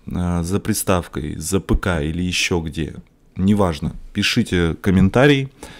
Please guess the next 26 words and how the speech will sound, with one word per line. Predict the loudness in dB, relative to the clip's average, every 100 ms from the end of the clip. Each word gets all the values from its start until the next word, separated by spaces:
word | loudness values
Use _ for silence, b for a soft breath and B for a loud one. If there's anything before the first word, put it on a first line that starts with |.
| B
я | 4 4
все | 4 0 2 2
прочитаю, | 2 -2 -2 0 2 2 0 -4 -4
и | 0 2 2 0 -2
любой | -2 2 2
понравившийся | 2 0 0 0 -4 -6
комментарий | -2 -2 0 0 0 -2
я | -2
выберу, | 0 2 0 -2 B B B B -4
оставлю, | -4 2 2 4 2 0 2
ну, | 4 6
я, | 4 0
то | 0 -4
есть, | -2 -2
на |
него | 0 0 -4
отвечу, | -2 -2 0 -4 -4 -4
оставлю | -4 0 0 0 -2 -2 -6 -12 -2
комментарий, | 2 2 2 0 0 -2 -6 _ _ b b b b _ _ -10 -2
э, | 2 2 2 2 0 0 -2 -2 -6 -6
как | 0 0 2
меня | 2 2
найти | 2 0 -2
в | -4
В |
К. | -2 -2 -2